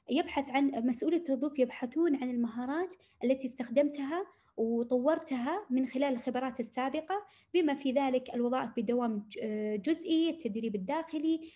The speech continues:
الصفوف، الأنشطة اللامنهجية. فه-، فاللي هو هذا القسم يكون مركز على قسم المهارات، فركز على قسم المهارات. آه، تفكر في جميع تجاربك، حدد ما تعلمته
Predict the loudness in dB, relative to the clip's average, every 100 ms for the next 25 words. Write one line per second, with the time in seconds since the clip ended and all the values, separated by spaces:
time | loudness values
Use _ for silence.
0 | -10 -6 -2 -2 0 0 0 -2 -4 0
1 | 0 0 0 2 2 2 0 -2 -2 0
2 | 2 -2 -8 -20 -18 -4 -2 -2 0 -2
3 | -2 -4 -2 -2 -2 -2 -2 -2 -2 -6
4 | 0 2 2 0 0 0 0 -2 -4 -2
5 | -4 -4 -4 -2 -2 -6 -6 -6 -8 -20
6 | _ -2 -2 -4 -6 -4 -4 -6 -8 -8
7 | -8 -8 -8 -10 -10 -12 _ _ _ _
8 | _ _ _ -4 -4 0 -2 -2 -4 -6
9 | -6 -4 0 2 0 -2 -6 -4 -6 -6
10 | -8 -10 -20 _ -6 -4 -2 -2 0 -2
11 | -2 -2 0 0 -2 -4 -6